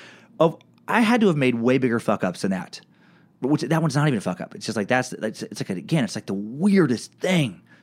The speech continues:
to become enraged about. It's like getting mad about, like, the recipe for chocolate cake.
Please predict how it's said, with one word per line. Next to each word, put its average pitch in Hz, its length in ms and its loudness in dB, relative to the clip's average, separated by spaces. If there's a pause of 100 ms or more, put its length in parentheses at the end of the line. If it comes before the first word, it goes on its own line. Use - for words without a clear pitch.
to - 80 -6
become 135 280 0
enraged 117 400 2
about. 95 360 -4 (360)
It's - 100 -4
like 165 100 0
getting 165 180 0
mad 147 220 2
about, 127 280 0
like, 117 120 -4
the 113 100 0
recipe 123 360 0
for 110 120 -2
chocolate 107 380 -2
cake. - 400 -6